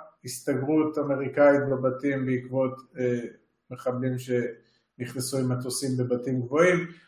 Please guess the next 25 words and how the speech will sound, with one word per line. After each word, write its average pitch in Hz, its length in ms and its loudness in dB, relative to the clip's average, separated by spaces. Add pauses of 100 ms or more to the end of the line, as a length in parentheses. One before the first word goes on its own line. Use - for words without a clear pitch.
(100)
אז - 420 -2
היו 175 320 6
כבר 185 500 10
אירועים 156 460 6
ב-, 147 60 10
ב-, 127 680 6
בעשרים 123 380 0
שנים 139 300 -2
האחרונות, 131 600 2 (500)
ושוב, - 1500 0
אני 120 180 -4
לא 147 280 4
אומר 131 460 4
שאף 127 920 -2
קבלן 123 400 4
לא 117 80 2
יפשוט - 240 -4
את - 40 -4
הרגל 113 240 0
בארצות 107 300 -6
הברית, 175 300 0
אני 127 140 -4
אומר 143 220 0
שאני 131 380 0
נוטה 139 500 6